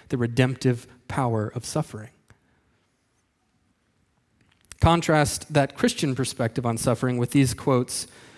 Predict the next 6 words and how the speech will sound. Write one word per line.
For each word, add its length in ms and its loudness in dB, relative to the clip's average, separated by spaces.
from 200 -2
two 200 2
prominent 520 0
atheists. 560 -2
The 80 -6
first 540 0